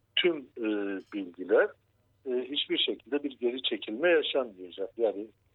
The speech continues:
e, eğer Türk devleti, e, orada on binlerin, yüz binlerin ölümüne yol açacak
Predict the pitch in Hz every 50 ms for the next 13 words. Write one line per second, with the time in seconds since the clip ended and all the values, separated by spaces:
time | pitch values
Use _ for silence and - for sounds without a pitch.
0 | _ _ _ _ _ 120 107 104 104 104 104 110 135 143 123 117 110 107 98 -
1 | - 135 117 - _ 120 110 104 101 101 98 - _ 113 113 113 123 117 - 113
2 | 107 104 101 101 107 113 113 117 113 110 98 110 110 110 110 110 110 107 104 104
3 | 107 104 104 107 104 104 117 117 113 107 104 98 - - - 104 104 107 110 113
4 | 135 156 156 - _ _ _ _ _ _ _ _ _ _ - 113 104 110 113 113
5 | 110 113 123 127 123 120 123 123 113 110 113 113 107 110 107 - - 117 104 101
6 | 110 107